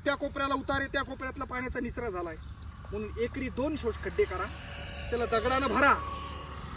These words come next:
आणि चार महिन्यातलं पाणी हे जमिनीत जाईल. पाणी पातळी प्रचंड वाढल, पाण्याचा निचरा होईल, म्हणजे रान चिबडणार नाही, पाणी उफाणणार नाही. सारखा ओलावा टिकल्यामुळं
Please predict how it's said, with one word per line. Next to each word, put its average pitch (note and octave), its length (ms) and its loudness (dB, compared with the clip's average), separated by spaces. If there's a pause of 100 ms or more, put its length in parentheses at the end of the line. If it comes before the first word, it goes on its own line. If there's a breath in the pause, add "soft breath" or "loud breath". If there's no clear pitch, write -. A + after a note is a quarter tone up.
(180)
आणि A3 180 2 (100)
चार C4+ 280 6
महिन्यातलं B3+ 420 0
पाणी A3 300 2 (200)
हे G3+ 100 0
जमिनीत B3 460 2
जाईल. A3+ 280 4 (600)
पाणी G#3+ 200 4
पातळी C4 320 2
प्रचंड C4+ 360 2
वाढल, C4+ 340 6 (520)
पाण्याचा B3 380 2
निचरा A3 340 2
होईल, C#4 320 6 (600)
म्हणजे B3 360 2 (160)
रान B3+ 260 6
चिबडणार B3 480 2
नाही, B3+ 160 0
पाणी A#3 260 2
उफाणणार B3+ 480 0
नाही. B3+ 200 -2 (640)
सारखा A#3+ 380 2
ओलावा B3 380 8
टिकल्यामुळं C4 480 2